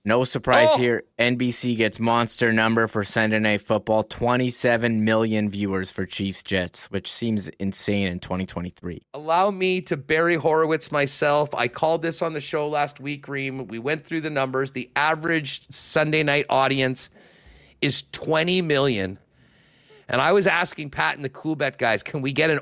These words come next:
Speaker 2: over-under?" I think it's gonna go up by, like, five million or more.
Speaker 1: Mm-hmm.
Speaker 2: Up seven million or more. Monster number. Nobody surprised. The T Swift effect. And, <clears throat> and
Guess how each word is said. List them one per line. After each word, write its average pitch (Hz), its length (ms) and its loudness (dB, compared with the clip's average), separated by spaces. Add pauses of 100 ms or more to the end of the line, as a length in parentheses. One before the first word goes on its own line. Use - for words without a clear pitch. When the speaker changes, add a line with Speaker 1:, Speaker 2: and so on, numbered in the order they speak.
Speaker 2:
over-under?" 147 680 4
I 131 140 0
think 160 360 -2
it's 143 160 -4
gonna 151 220 2
go 139 300 2
up 135 220 0
by, 135 140 2
like, 123 240 2
five 135 340 0
million 127 360 2
or 113 120 2
more. 139 400 2 (120)
Speaker 1:
Mm-hmm. 98 340 -4 (280)
Speaker 2:
Up 127 200 0
seven 135 720 0 (100)
million 120 480 0
or 107 100 2
more. 104 360 0
Monster 135 600 0
number. 107 460 -2
Nobody 120 880 0
surprised. 104 800 0 (560)
The 123 100 0
T 135 240 -4
Swift 117 420 -2
effect. 101 460 0
And, 107 180 -4
<clears throat> - 40 -4
and 247 200 2